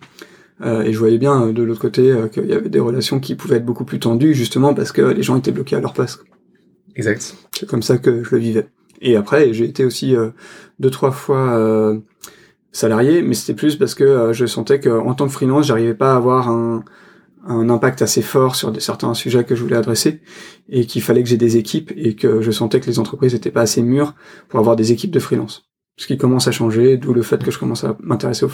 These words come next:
Speaker 1: au collectif. Mais donc à cette époque, je suis plutôt
Speaker 2: Ok.
Speaker 1: devenu directeur design, j'avais une équipe de salariés, moi-même j'étais salarié, et puis, euh,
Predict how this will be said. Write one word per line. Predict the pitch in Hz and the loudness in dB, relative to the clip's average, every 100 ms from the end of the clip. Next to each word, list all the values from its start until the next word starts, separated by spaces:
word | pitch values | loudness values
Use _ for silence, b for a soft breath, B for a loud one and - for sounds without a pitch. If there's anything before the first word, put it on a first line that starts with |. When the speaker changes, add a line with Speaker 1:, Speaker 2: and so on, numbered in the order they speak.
| - | -6
Speaker 1:
au | 151 | -2
collectif. | 117 - - - b b - | -2 -2 -10 -18 b b -2
Mais | 113 | 0
donc | 107 - | 0 -2
à | |
cette | 120 147 | -2 -2
époque, | 117 131 | 0 0
je | - | -2
suis | - | -6
plutôt | 117 | -2
Speaker 2:
Ok. | 135 | 0
Speaker 1:
devenu | 123 120 | 2 2
directeur | 120 117 107 120 | 2 2 2 0
design, | 107 110 123 131 131 B B - | 2 4 4 4 0 B B -2
j'avais | 120 110 | 2 2
une | 113 | 2
équipe | 113 120 | 0 -2
de | 110 | -4
salariés, | 104 113 - - 117 | -4 -4 -2 2 2
moi-même | 117 139 123 | 2 -2 -4
j'étais | 131 - | -6 -8
salarié, | 127 117 120 131 | -6 -8 -6 -6
et | |
puis, | 127 | -8
euh, | - | -12